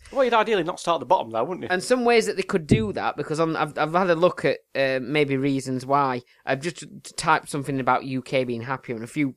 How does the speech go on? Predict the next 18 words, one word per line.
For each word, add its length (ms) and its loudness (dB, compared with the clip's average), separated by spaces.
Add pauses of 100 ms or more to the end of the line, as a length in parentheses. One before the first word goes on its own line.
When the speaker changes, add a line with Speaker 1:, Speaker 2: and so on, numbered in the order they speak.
Speaker 2:
sort 280 -4
of 80 -6
recent 420 -4
stories 380 -2
have 120 -12
come 140 -10
up. 100 -14
So 100 -6
back 220 0
in 80 -4
February, 560 -2 (360)
uh, 140 2
there 80 -4
was 140 -2
a 80 0
report 400 2
that 100 -6
says 320 -2